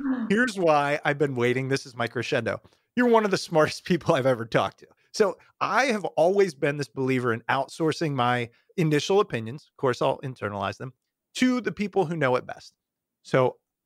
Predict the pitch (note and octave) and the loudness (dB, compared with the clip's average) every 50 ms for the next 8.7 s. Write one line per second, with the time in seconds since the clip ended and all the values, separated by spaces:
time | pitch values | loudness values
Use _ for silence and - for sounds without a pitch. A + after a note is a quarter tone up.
0 | _ _ - C3+ D3 C#3+ C3 A#2+ A2+ G#2+ - G#2 - _ _ _ - F3 E3+ - | _ _ -4 -2 0 2 2 2 0 0 -4 -10 -20 _ _ _ -4 -4 -4 -4
1 | - - F3+ F3+ - D3+ - G#3 G#3+ - - E3 F3+ F#3 G3+ - - - G2+ F2+ | -4 -2 -2 -2 -2 -2 -6 -6 -6 -2 2 0 2 2 0 -4 -4 -14 -20 -18
2 | F#2 A2 A2+ - - - - _ _ _ _ _ _ _ - - G3+ G3+ - - | -16 -16 -16 -16 -18 -20 -20 _ _ _ _ _ _ _ 2 2 2 2 2 -2
3 | - - A3+ A#3 B3+ C#4+ D4+ D#4 C#4+ B3 A3+ A3 A3 G#3+ G3 F#3+ E3 E3 F3+ E3+ | 4 8 10 10 10 10 8 6 6 6 6 6 6 6 6 4 4 4 0 0
4 | E3+ - - F#3 F3 E3+ F3 F3 E3+ E3+ - E3+ E3 E3 E3 D#3+ D#3+ D#3+ D#3 D#3+ | 0 2 4 4 4 4 2 -2 -2 -2 -2 -2 -2 0 0 0 2 2 2 2
5 | D#3 - E3 E3 D#3 - D#3 D#3 D#3 D3+ - D#3 - D#3+ D#3 D#3+ D#3+ - - E3+ | 0 0 -2 -4 -2 0 0 0 0 0 -2 -4 -2 0 2 2 0 0 2 0
6 | E3 E3 E3 F3+ E3+ D#3 D#3+ E3+ E3 E3 D#3+ - - - F#3 F3 F3+ F3 - F#3 | 0 2 2 2 0 2 0 -2 -2 -2 -4 -6 -4 0 0 0 0 2 0 0
7 | D#3 E3 D#3+ D#3 D#3 D#3 D#3 D#3+ D#3 D#3 D#3 D#3 D#3 - - E3 E3 E3 E3+ E3+ | 2 2 2 2 2 0 0 -2 -6 -4 -6 -6 -8 -4 -2 -2 0 0 2 0
8 | E3 D#3+ D#3+ D#3+ E3 D#3 D3+ C#3+ C#3+ D3 C#3+ D3 C#3+ | 0 0 -4 -8 -8 -8 -6 -6 -6 -8 -10 -12 -16